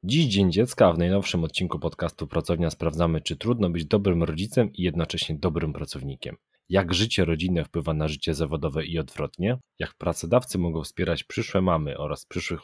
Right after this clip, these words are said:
ojców i dlaczego im się to opłaca? Podpowiadamy, co zrobić i jak zacząć zmianę we własnej firmie, aby być przyjaznym miejscem dla rodziców. Rozmawiamy też o benefitach i systemowych rozwiązaniach wspierających rodzicielstwo.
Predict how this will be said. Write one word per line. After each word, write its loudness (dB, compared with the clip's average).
ojców -6
i 2
dlaczego 0
im -2
się -6
to -2
opłaca? -2
Podpowiadamy, 2
co 4
zrobić 0
i -6
jak 0
zacząć 2
zmianę 2
we -2
własnej 0
firmie, -4
aby -2
być -6
przyjaznym 2
miejscem -2
dla -2
rodziców. -4
Rozmawiamy 4
też -4
o -4
benefitach 2
i -10
systemowych 0
rozwiązaniach -2
wspierających -2
rodzicielstwo. -8